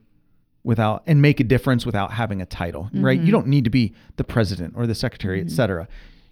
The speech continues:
Speaker 1: You can make a difference in your clubs, on your sports teams without
Speaker 2: Yeah.
Speaker 1: having a title.
Speaker 2: Yeah.
Speaker 1: So.
Speaker 2: That's awesome. All right. Number four, essays don't really matter. <laughs>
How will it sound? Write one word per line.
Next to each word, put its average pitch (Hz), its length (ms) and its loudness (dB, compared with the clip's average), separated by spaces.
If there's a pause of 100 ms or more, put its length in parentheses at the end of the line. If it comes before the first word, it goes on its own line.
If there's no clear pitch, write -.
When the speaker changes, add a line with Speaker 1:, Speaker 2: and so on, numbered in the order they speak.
(160)
Speaker 1:
You 151 200 4
can 151 280 4
make 131 280 2
a 110 40 0
difference 101 500 -4
in 110 520 0
your 123 160 -2
clubs, 110 460 -2
on 117 280 -2
your 110 120 0
sports 107 400 -4
teams 98 400 -4
without 92 420 -8 (640)
Speaker 2:
Yeah. 285 220 -12 (140)
Speaker 1:
having 87 320 -6
a - 40 -14
title. - 380 -14
Speaker 2:
Yeah. 220 160 -10 (640)
Speaker 1:
So. - 200 -16 (140)
Speaker 2:
That's 170 160 -18
awesome. - 160 -20 (120)
All 226 60 -6
right. - 220 -8
Number 330 200 -2
four, 175 480 -10 (640)
essays 277 500 -4
don't 196 220 -8
really 190 300 -6
matter. 160 480 -8 (400)
<laughs> - 120 -16